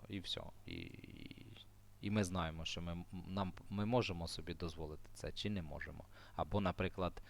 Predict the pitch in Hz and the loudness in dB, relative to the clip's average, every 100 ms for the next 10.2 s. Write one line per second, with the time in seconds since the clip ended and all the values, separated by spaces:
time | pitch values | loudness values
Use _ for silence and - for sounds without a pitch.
0 | - - - - 85 - 85 78 85 - | -10 4 4 6 4 4 0 2 2 2
1 | 92 76 80 80 80 82 82 - 82 80 | 2 0 0 0 0 0 -2 -2 -4 -4
2 | 78 - - 110 - - 90 85 - - | -6 -4 -2 -2 -6 -8 -6 -4 -4 -4
3 | 82 80 76 - - 87 101 - - - | -4 -4 -6 -6 -6 -6 -10 -14 -16 -14
4 | - - - - - - 117 139 - 98 | -14 -14 -14 -14 -14 4 12 12 12 6
5 | 95 117 - - 95 90 90 - 110 107 | 8 8 6 6 6 6 2 4 4 6
6 | 95 - 92 87 85 - 92 92 - 78 | 2 4 4 4 2 2 2 2 0 -2
7 | - - - - 98 110 - 95 90 95 | -2 -8 -10 0 4 4 6 4 4 4
8 | 101 101 98 95 92 85 85 95 90 92 | 2 2 2 0 2 2 4 6 8 8
9 | 92 87 104 - 101 110 113 113 113 120 | 6 6 6 8 6 8 6 6 4 6
10 | 123 | 6